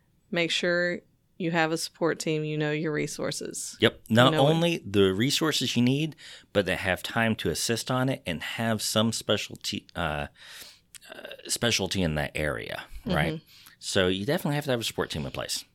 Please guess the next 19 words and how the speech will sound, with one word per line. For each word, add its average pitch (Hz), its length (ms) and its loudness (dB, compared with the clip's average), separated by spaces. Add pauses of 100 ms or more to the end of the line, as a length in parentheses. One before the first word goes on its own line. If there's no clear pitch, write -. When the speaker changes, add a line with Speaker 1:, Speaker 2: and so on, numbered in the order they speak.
(460)
Speaker 1:
And 208 140 4
I 185 100 6
think 233 220 2
it's 202 160 0
important 170 640 0 (140)
because 170 640 0 (1000)
you 190 200 0
need 190 260 4
a 147 100 4
team. - 800 0 (540)
Speaker 2:
Mm-hmm. 117 220 2 (120)
Speaker 1:
It's, - 260 0 (140)
I 180 80 2
think, 220 360 0 (600)
m-, - 240 -10 (500)
more 185 720 4 (480)
well 190 340 4
received 196 800 0
Speaker 2:
Mm-hmm. 101 220 2